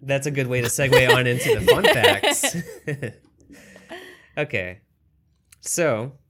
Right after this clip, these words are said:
Speaker 1: this movie was originally envisioned to be a live-action film whenever they were starting off planning it. So, it was gonna be live action, but due to funding difficulties, it ended up being downgraded to direct-to-video,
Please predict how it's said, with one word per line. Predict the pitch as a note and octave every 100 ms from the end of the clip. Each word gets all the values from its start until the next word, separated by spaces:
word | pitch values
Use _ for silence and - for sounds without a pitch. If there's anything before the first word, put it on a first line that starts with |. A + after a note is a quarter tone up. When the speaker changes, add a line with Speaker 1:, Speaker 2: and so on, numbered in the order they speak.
| _ _ - - _ -
Speaker 1:
this | F#3
movie | G#3+ G3 D#3
was | C3 C#3 C3
originally | A2 A#2+ A#2+ G#2+ G#2 G2+
envisioned | A2 G#2+ G#2+ A2 G#2+
to | G#2+
be | A#2 A#2+ G#2+ G2+ -
a | F#2+
live-action | G2 F#2 F2+ - G2
film | F#2 G2+ F#2+
whenever | F#2 F#2+ F#2+
they | F#2+
were | F#2+ G2
starting | - G#2 G2+ G2
off | F#2 F#2 -
planning | C3 A#2 F#2+
it. | F2 F2+ _ _ _ _ _ _ _ _ _
So, | - B2 A2+ A2+ A2 A2 G#2+ _
it | -
was | A2+
gonna | D3+
be | F3+ E3+
live | D3 B2+
action, | A2+ A2+ B2+ A#2+ A#2 A#2
but | G2+
due | A#2
to | A2 - A2 G#2+
funding | G#2+ B2+ A#2+ A2
difficulties, | G#2+ G2+ G#2 G2+ G2 G#2+ F#2+ F#2+
it | F2+
ended | F#2+ A2 G#2+
up | G#2 G2+
being | G#2+ G2+ G2
downgraded | G2+ G#2 G2 G#2+ G#2 G2
to | - G#2
direct-to-video, | G2 F#2+ G2 G#2 F2+ A2+ D#3+ F3 E3